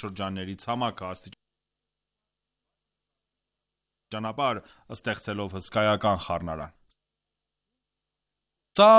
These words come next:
պատմության սկիզբն է։ Այս տարածաշրջանում ամենամեծ փոփոխություններից մեկը տեղի է ունեցել վերջին սառցե դարաշրջանի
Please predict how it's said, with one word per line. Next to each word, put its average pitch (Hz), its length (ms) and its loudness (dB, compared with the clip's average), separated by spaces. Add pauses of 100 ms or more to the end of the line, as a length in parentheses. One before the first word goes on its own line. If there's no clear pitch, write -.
պատմության 113 920 2 (220)
սկիզբն 80 560 -2
է։ - 60 -16 (260)
Այս 185 160 4
տարածաշրջանում 165 880 0
ամենամեծ 143 480 2
փոփոխություններից 117 840 -2 (120)
մեկը 165 280 2 (120)
տեղի 120 240 4
է 117 80 2
ունեցել 127 480 2
վերջին 175 560 2
սառցե 131 460 4 (160)
դարաշրջանի 107 800 2